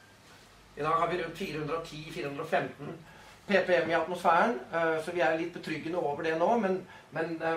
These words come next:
men etter den siste istiden var det kanskje nede i hundre og åtti ppm. Men dette er hvordan planter responderer. Denne kurven her er oppover langs y-aksen, så er det fotosynteseraten, og så er det bladtemperaturen bortover her. Så man har dyrket da den samme planten, den, den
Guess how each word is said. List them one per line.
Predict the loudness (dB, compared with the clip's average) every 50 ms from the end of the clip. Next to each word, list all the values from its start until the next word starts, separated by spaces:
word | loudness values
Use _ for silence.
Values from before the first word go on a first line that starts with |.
| -2 -2
men | -4 -4
etter | -2 -2 -4 -4 -6 -10
den | -12 -12
siste | -10 -8 -8 -6 -4 -4
istiden | -4 -4 -6 -8 -8 -6 -4
var | -2 -2
det | -2 -2
kanskje | -4 -6 -6 -6 -6
nede | -6 -6 -6
i | -8
hundre | -10 -10 -8 -6 -6
og | -8
åtti | -8 -10 -10 -10 -8
ppm. | -8 -6 -8 -6 -6 -6 -6 -6 -10 -12 -18 -20 -20 -20 -20 -20 -20 -20 -16 -8 -4
Men | -2 2
dette | 2 4 6 6
er | 6 6
hvordan | 6 4 2 4
planter | 4 4 4 4 4 2
responderer. | 2 2 2 0 4 6 8 8
Denne | 8 6 4 4 4 2 2 2 2
kurven | 0 0 -2 0 0
her | 2 2 2 2 2 2 2 2
er | 2 2 -2 -8 -4
oppover | -2 -2 -2 0 0 0 2
langs | 2 0 0 -2 -8 -14 -14 -12
y-aksen, | -8 -4 -2 -2 -2 -4 -6 -2
så | 4 4
er | 4
det | 4 4
fotosynteseraten, | 2 4 4 6 6 8 8 8 6 6 4 2 2 2 2 2 2 0 -2 -4 -4 -4 -6 -10 -16 -18 -12 -4
og | 0
så | 2 2
er | 2
det | 2 0 2
bladtemperaturen | 6 6 6 6 4 2 -2 -2 0 2 2 2 4 2 -2 -2
bortover | -2 -4 -2 2 4 6
her. | 6 6 6 6 4 2 0 -8 -16 -18 -20 -20 -12 -4
Så | 0 2
man | 4 4
har | 4 4 2
dyrket | 0 -2 -2 -2 -2 0 0 0 4
da | 4 4 4 4
den | 2 -2
samme | -2 0 0 0 2 0 0 2
planten, | 2 2 2 2 0 -4 -4 -4 -4 -2 2
den, | 4 4 4 2 0 -10 -4 0
den | 2 2